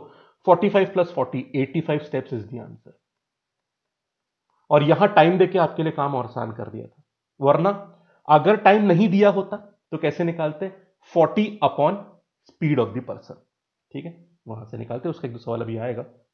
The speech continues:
we'll see, समझ गए। अगर आप यहां वन बाई टू रखते तो फिफ्टी प्लस थर्टी फ़ाइव हो जाएगा, वो भी एटी फ़ाइव के बराबर आ जाता है। अब ये तो थोड़ा बेसिक, अब थोड़ी बात समझ में आ रही कैसे करना है, सिंपल चीज है, ठीक। एस के, मतलब वही दो रूल जो मैंने बताया, मैं रिपीट नहीं करूंगा, I think आप समझ गए होंगे।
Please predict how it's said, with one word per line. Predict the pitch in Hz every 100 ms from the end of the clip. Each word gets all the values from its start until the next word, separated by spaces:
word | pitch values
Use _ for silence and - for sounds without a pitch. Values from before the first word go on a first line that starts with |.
| -
we'll | 110
see, | - - _ _ _ _ _ -
समझ | 151 156
गए। | 165 170 - _ 147
अगर | 147
आप | 196 196
यहां | 170 202
वन | 196
बाई | 190
टू | 190
रखते | 185 175
तो | 180
फिफ्टी | 190 175 185
प्लस | 180 170
थर्टी | 165 170
फ़ाइव | 170 160
हो |
जाएगा, | 151 160
वो | 147
भी | 131
एटी | 127 123
फ़ाइव | 117 107
के | 110
बराबर | 110 110 135
आ |
जाता | - - _
है। | _ _ _ _ _ _ _ _ _ _ _ -
अब | 147 120
ये | 147
तो | 196
थोड़ा | 220 208
बेसिक, | 156 143 -
अब | 160
थोड़ी | 175
बात | 196 185
समझ | 196 196
में | 202
आ |
रही | 202
कैसे | 175 175
करना | 175 170 170
है, |
सिंपल | 170 175 196
चीज | 208 190 170
है, | 180 _ _ _ _
ठीक। | 190 - _ _ _ _ _ -
एस | 151 151
के, | -
मतलब | 156 165 156 151
वही | 196
दो | 175 170
रूल | 165
जो | 143
मैंने | 131 123
बताया, | 113 117
मैं | 120
रिपीट | 123 147
नहीं | 160
करूंगा, | 165 165
I | 156
think | 117
आप | 113
समझ | 101 101
गए | _ _
होंगे। | _